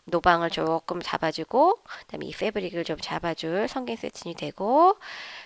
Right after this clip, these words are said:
그다음에 이 네필이 놓입니다. 우리 네필이 조금 색깔이 미워서 흰색으로 바꿀 거예요. 그래서 네필을 이렇게 놓입니다. 노방 위에 놓이는 거죠. 노방과 수용성 심지에.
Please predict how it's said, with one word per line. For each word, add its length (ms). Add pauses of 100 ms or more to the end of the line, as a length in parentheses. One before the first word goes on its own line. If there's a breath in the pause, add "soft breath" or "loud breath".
그다음에 260
이 80
네필이 380
놓입니다. 580
우리 160
네필이 380
조금 320 (480)
색깔이 340
미워서 500 (1300 soft breath)
흰색으로 440
바꿀 300
거예요. 500 (1600 soft breath)
그래서 260
네필을 720 (680)
이렇게 240
놓입니다. 600 (880)
노방 360
위에 140
놓이는 320
거죠. 280
노방과 480
수용성 460
심지에. 580